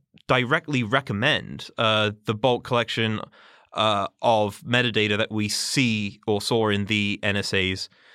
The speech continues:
program. A-, and it doesn't, in fact, make the argument that such a program would have prevented the attacks. This is a really interesting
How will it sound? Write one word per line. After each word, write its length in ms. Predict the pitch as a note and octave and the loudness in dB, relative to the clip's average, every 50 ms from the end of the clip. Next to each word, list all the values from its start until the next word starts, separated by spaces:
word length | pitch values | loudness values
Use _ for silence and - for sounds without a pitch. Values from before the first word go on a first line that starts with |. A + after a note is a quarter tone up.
| - _ _ _ _ | -20 _ _ _ _
program. 560 | - - F#3+ A3+ G3+ D#3 G2 F2 F2 F2+ F2+ - | -2 0 2 2 2 2 0 0 0 -2 -2 -2
A-, 220 | - C3 - - | -2 -2 0 0
and 140 | C#3+ D3+ D#3 | 0 0 0
it 80 | C#3+ | 0
doesn't, 380 | D#3 F3 F3+ F3 F3 C#3+ - - - | -2 -2 -2 -2 -2 -2 -4 -6 -8
in 100 | C3 B2 | -8 -4
fact, 200 | - C3+ C3+ - | -2 -2 -2 0
make 220 | A#2+ C#3 D3 C#3+ | 0 -2 -2 -2
the 120 | - A#2 A#2 | 0 2 2
argument 480 | B2+ C3+ C#3+ C3+ A#2+ A2+ G#2+ G#2 F#2 | 2 2 2 0 0 -2 -2 -4 -4
that 300 | F#2+ A2+ A2 G#2+ G#2 - _ _ _ _ _ _ _ | -2 0 0 0 0 -4 _ _ _ _ _ _ _
such 420 | - - - C3 A#2+ A#2 - - | -10 -2 0 2 2 2 0 -2
a 100 | - A2+ | -4 -4
program 440 | G#2+ - - A#2 A2+ A2+ A2 G#2+ G#2+ | -2 0 0 2 2 2 2 2 2
would 120 | G#2+ A2 | 0 -2
have 80 | A2 - | -2 -2
prevented 680 | - A2+ G#2 A#2 A2+ A#2+ A2+ - A2 G#2 G2 F#2+ - - _ - _ _ _ _ | -4 -2 0 0 0 0 0 0 0 0 0 -2 -4 -12 _ -20 _ _ _ _
the 160 | - A#2 G#2+ | -2 0 0
attacks. 480 | G#2 - - F3 F3 C#3+ F2+ - - - | 0 0 0 0 2 2 0 -4 -6 -8
This 180 | C#3 C3+ - | -8 -6 -6
is 80 | D3 C#3 | -6 -4
a 80 | C#3 | -2
really 240 | C3 D3 E3 F3 D#3+ D#3 | 0 0 2 2 2 0
interesting 800 | - C#3 C#3 C3+ - C#3+ B2 - - C3+ B2+ A#2 A2+ G#2+ G#2+ | 0 -2 -2 0 0 0 0 0 0 0 0 0 0 -2 -4